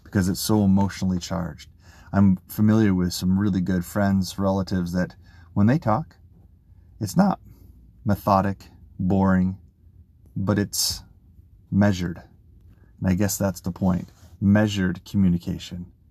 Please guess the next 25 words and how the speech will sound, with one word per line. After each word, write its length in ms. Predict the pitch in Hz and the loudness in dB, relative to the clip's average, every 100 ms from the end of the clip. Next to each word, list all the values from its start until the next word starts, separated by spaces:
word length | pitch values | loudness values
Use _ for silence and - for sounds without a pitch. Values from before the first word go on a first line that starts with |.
| - - _ | -20 -20 _
thoughtful. 640 | - - 107 101 - 85 - - _ | -20 0 2 2 -4 -12 -12 -20 _
The 80 | 98 | -4
timing 340 | 117 131 139 | 0 2 2
sometimes 400 | 123 143 143 139 | 2 0 0 0
is 120 | 123 - | -2 -4
fast, 380 | 139 160 - | -2 -2 -4
sometimes 760 | - 113 110 113 104 101 - - | -6 -6 -4 -4 -4 -6 -10 -14
slow, 420 | - - 123 95 | -14 -4 -2 0
but 160 | 90 95 | 0 -2
it 140 | 92 | -2
should 160 | - 98 | -4 0
be 100 | 95 | 2
measured, 540 | 95 98 95 90 85 - - - - - - | 2 0 -2 -4 -6 -12 -20 -20 -20 -18 -4
not 220 | 101 92 | -2 0
just 360 | 92 92 - - | 0 0 -2 -8
erratic 600 | 92 90 92 92 - - - _ - - _ | -4 0 0 0 -4 -16 -20 _ -20 -20 _
and 120 | 92 | 0
emotional. 560 | 87 85 87 - 85 85 - _ - _ - - - - - - - - - - | 2 2 -2 -8 -10 -12 -20 _ -20 _ -20 -20 -20 -20 -20 -20 -20 -20 -20 -20
Feelings 640 | - - 170 180 165 117 | -4 4 4 6 4 2
are 120 | 104 | 0
facts 500 | 98 - 135 - - | -2 -4 -4 -6 -12
to 180 | - 104 | -6 -4
those 440 | 87 92 101 107 - | -2 0 0 -4 -6
experiencing 1120 | 90 - - - 101 95 87 82 85 85 82 | -8 -6 -8 -4 0 2 2 0 -6 -8 -8
them. 240 | 78 76 | -10 -14